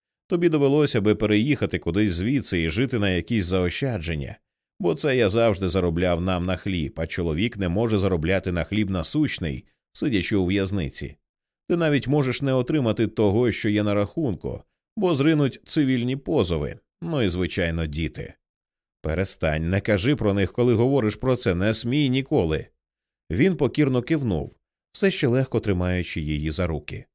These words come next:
Я поборов Б Д раз, поборов його на двадцять років. "Шістнадцять", знову подумала вона, "шістнадцять, і ти сам добре це пам'ятаєш. Я зможу побороти його знову. За твоєї допомоги, Дарсі.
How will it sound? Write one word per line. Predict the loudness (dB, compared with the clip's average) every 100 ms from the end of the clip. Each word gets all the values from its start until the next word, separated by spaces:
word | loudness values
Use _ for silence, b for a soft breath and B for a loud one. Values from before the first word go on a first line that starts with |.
| _ _ _ _ -10
Я | 0 2 4
поборов | 2 2 4 4 2
Б | 2 2
Д | 4
раз, | 4 2 0 -6
поборов | -4 2 2 2 4
його | 4 4 2 0 -4
на | -2 -2
двадцять | 0 0 0 -2 -2
років. | -2 -2 -4 -12 -14 _ _ _ _ _ _
"Шістнадцять", | -6 -2 -2 0 0 0 -2 -2 -2
знову | -2 0 0 0
подумала | -2 0 0 0
вона, | 0 -2 -2
"шістнадцять, | -2 -2 -2 -2 0 0 -2 -2
і |
ти | -2 -2
сам | 0 0 0
добре | 0 0 0
це | 0
пам'ятаєш. | -2 0 -2 -2 -4 -6 -10 -16 _ _ _ _ _ _ -2
Я | 2 4 4
зможу | 4 4 4
побороти | 2 4 4 4 4 4
його | 4 4
знову. | 2 0 0 -2 -8 _ _ _ _ -6
За | -4
твоєї | 2 2 4 4 2
допомоги, | 2 0 0 -2 -2 -2
Дарсі. | -2 -2 -6 -10